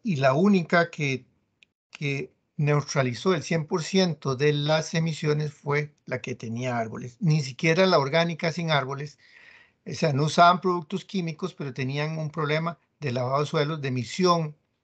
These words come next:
de, de, de C dos por el suelo muy grande.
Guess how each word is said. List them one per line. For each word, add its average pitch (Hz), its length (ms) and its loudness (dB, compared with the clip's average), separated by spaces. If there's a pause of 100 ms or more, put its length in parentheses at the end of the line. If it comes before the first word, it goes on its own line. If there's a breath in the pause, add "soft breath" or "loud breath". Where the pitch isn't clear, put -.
(100)
de, 127 520 -6
de, 123 260 -12 (320 soft breath)
de 139 180 -6
C 143 140 -6
dos 143 180 -2
por 170 120 -4
el 156 100 -2
suelo 147 260 0
muy 160 140 -2
grande. 151 320 0